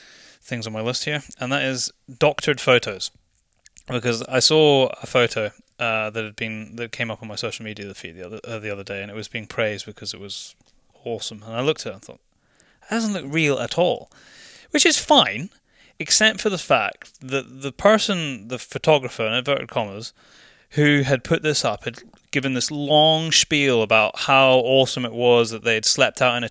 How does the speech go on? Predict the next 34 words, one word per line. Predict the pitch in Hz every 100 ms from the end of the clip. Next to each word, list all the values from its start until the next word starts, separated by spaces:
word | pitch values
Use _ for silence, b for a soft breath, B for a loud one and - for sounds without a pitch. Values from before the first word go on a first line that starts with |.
| _
tent | - 123 120 117
until | 113 - 113
four | - 131 120
o'clock | - 123
in | 120
the | 113
morning | 120 123 120
by | 117
a | 113
waterhole | 113 117 113 113 117 110 110
and | 113
taken | 135 120 120
this | 110
picture | - 135 -
of | 123
a | 113
buffalo | _ 120 - 120 113 110 107 B B B B B B
with | 127
this, | 127 - - - - 120
um, | 123 117 113 107 - - -
uh, | 131 131
with | 120
this | 113 113
night | 127 123 120
sky | - 123 120
and | 117
stars | - 123 117 117
behind | 110 120 113
it, | 110
and | 135
it | 135
was | 151
complete | - - 151 - 190 190 139
bull | 165 185 117